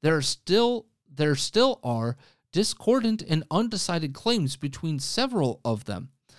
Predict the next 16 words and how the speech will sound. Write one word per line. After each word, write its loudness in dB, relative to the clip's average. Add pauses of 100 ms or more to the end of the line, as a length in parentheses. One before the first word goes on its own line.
(120)
and 2
the 2
dissolution -4
of -4
the -6
Union 0
would -4
lay 0
a 0
foundation -4
for -8
similar -4
claims -4
between -6
them -4
all. -2